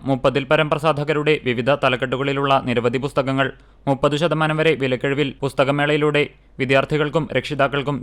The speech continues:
ജീവനക്കാർക്കും പൊതുജനങ്ങൾക്കും സ്വന്തമാക്കാനാകും. ഉദ്ഘാടന, സമാപന സമ്മേളനങ്ങൾ, പ്രമുഖ വ്യക്തിത്വങ്ങൾ പങ്കെടുക്കുന്ന സാംസ്കാരിക സെമിനാർ, ഡയലോഗ്, പേരന്റിംഗ് ക്ലാസുകൾ, വർക്ക്ഷോപ്പ്, പുസ്തക പ്രകാശനങ്ങൾ, ബുക്ക് സ്വാപ്പിംഗ്, വിവിധ മത്സരങ്ങൾ, കുട്ടികളുടെ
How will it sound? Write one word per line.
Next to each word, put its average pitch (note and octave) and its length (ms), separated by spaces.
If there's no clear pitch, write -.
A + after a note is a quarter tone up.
ജീവനക്കാർക്കും C3 580
പൊതുജനങ്ങൾക്കും C#3+ 720
സ്വന്തമാക്കാനാകും. A#2+ 720
ഉദ്ഘാടന, C3+ 400
സമാപന C3 420
സമ്മേളനങ്ങൾ, C#3+ 500
പ്രമുഖ D#3 340
വ്യക്തിത്വങ്ങൾ D#3+ 540
പങ്കെടുക്കുന്ന D#3 420
സാംസ്കാരിക B2+ 560
സെമിനാർ, C#3 300
ഡയലോഗ്, B2+ 400
പേരന്റിംഗ് C3 400
ക്ലാസുകൾ, C#3 360
വർക്ക്ഷോപ്പ്, B2+ 460
പുസ്തക C3+ 360
പ്രകാശനങ്ങൾ, C#3 520
ബുക്ക് - 180
സ്വാപ്പിംഗ്, C#3 400
വിവിധ C3 240
മത്സരങ്ങൾ, C3 460
കുട്ടികളുടെ C#3+ 480